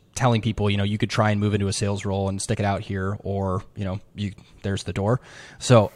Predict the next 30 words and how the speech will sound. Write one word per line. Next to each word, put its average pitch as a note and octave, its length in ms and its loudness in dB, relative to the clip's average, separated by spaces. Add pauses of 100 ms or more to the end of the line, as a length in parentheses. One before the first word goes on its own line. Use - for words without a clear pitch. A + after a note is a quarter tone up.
(120)
I A#2+ 140 8
did B2 180 8
a A2+ 180 6
three-month A#2+ 480 4
stint A#2 420 2
as G#2 160 -2
an A2 80 -2
S A2 160 0
D G#2 160 0
R, G#2 340 4 (140)
uh, G2 460 -2
which G#2+ 580 -2 (280)
at B2 140 0
the - 60 2
time A2+ 560 2 (120)
I, G#2 540 2 (1000)
I G#2 200 -4 (220)
couldn't B2+ 460 2
stand A#2+ 540 4
moving A#2 280 6
from A2 160 0
marketing A2 300 4
operations, A#2 840 2
uh, G#2 380 2
to G#2+ 380 0
being A2 340 0
an A2 80 0
S A2+ 220 -2
D A2 160 0
R, A2+ 400 2